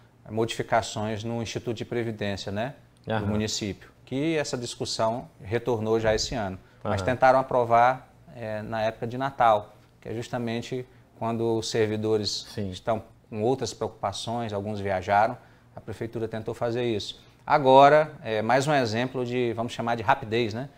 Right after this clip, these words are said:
Speaker 2: Rapidez,
Speaker 1: Agilidade, né?
Speaker 2: agilidade, é.
Speaker 1: Agilidade na aprovação.
Speaker 2: Praticidade.
Speaker 1: Então, assim, é, eu, a, o que eu peço para reflexão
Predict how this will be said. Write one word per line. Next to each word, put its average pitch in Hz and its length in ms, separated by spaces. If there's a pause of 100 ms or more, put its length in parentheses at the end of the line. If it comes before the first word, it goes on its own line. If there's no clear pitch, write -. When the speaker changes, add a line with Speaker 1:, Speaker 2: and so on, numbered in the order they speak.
(120)
Speaker 2:
Rapidez, 117 100
Speaker 1:
Agilidade, 127 540
né? 107 140
Speaker 2:
agilidade, 113 640
é. - 40
Speaker 1:
Agilidade 123 580
na 131 100
aprovação. 131 520
Speaker 2:
Praticidade. 92 840
Speaker 1:
Então, 160 360
assim, 143 380
é, 120 560
eu, 127 140
a, 135 360
o 127 60
que 156 100
eu 156 60
peço 160 480
para 151 160
reflexão 139 840